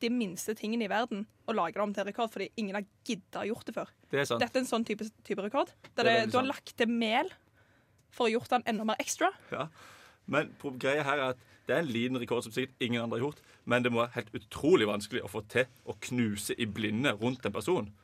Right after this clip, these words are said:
Speaker 2: Det er ikke mange centimeter om å gjøre at, eh, ansiktet sitt, eh,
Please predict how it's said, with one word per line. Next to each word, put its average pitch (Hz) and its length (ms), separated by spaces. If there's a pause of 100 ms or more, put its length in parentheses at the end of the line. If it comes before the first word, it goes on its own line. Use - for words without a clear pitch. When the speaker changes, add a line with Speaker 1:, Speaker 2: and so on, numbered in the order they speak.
(180)
Speaker 2:
Det - 80
er 113 80
ikke 233 160
mange 208 180
centimeter 139 460
om 120 80
å 120 80
gjøre 180 160
at, - 160
eh, 127 160
ansiktet 120 480
sitt, 110 240
eh, 107 380